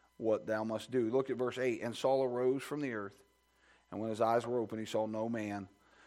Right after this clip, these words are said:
So God told him to do something, and he did it. He asked God the question, "Lord, what will thou have me to do?" I want to ask us tonight, will we be willing to ask God that question?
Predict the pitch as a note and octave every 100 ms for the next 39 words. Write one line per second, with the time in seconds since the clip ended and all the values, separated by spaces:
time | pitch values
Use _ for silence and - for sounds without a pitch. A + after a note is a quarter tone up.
0 | _ - D3 C#3 C3 D#3 G3 E3+ E3+ D#3+
1 | E3 D3+ C3 A#2 A2+ G#2+ A#2 A2+ A2 _
2 | _ _ _ A2+ A2 G#2+ G#2+ F#2+ - _
3 | _ _ - _ C#3+ D3+ G3+ G3+ F#3 F3+
4 | F3 - C#3 - A#2+ A#2 C3 C#3+ C3 A2
5 | D#3 C3 B2 C3+ A#2+ A#2 B2 C3 B2 G#2
6 | G#2 - _ _ _ _ _ - A2+ G#2
7 | G#2 G2+ G#2 G#2 F2+ - _ - - D#3+
8 | F#3+ A3+ D#3 F3 F#3 - C#3+ - D3 C3+
9 | A#2+ C3 C#3 D3 E3+ E3 D3 D3+ C3+ B2
10 | B2 B2+ - - C3+ B2+ G#2 G#2 G#2 -
11 | - - A2 G#2+ - G#2+ - C3+